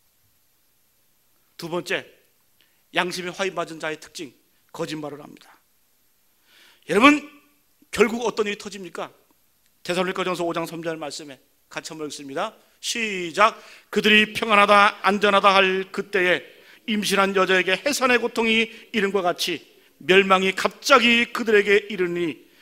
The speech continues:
결코 피하지 못하리라." 여러분, 우리가 양심에 화인 맞기 전에 회개해야 돼요.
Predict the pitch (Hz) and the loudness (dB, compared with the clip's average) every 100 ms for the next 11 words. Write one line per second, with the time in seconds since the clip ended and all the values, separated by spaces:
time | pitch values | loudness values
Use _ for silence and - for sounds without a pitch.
0 | _ - 196 196 202 196 185 190 - - | _ -4 -2 0 0 0 0 -6 -16 -6
1 | - 202 175 170 160 165 156 151 - 160 | 2 2 2 -2 -6 -8 -12 -16 -16 -20
2 | 147 120 98 _ _ _ _ _ _ _ | -18 -20 -20 _ _ _ _ _ _ _
3 | _ _ _ _ _ _ _ - - 165 | _ _ _ _ _ _ _ -18 -8 -6
4 | 170 165 160 139 175 175 - 175 170 - | -6 -8 -8 -6 -8 -8 -8 -10 -12 -12
5 | 277 294 240 254 226 190 - 240 - - | -14 -14 -16 -18 -18 -18 -18 -20 -20 -20
6 | _ _ | _ _